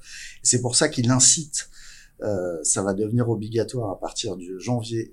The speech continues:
deux mille vingt-quatre, mais pour l'instant, c'est incitatif. Il pousse les productions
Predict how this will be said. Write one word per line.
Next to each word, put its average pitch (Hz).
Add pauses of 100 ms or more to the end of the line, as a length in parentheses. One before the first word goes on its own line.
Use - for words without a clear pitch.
deux 113
mille 107
vingt-quatre, 107
mais 101
pour -
l'instant, 107
c'est -
incitatif. 127 (600)
Il 135
pousse 185
les 127
productions 131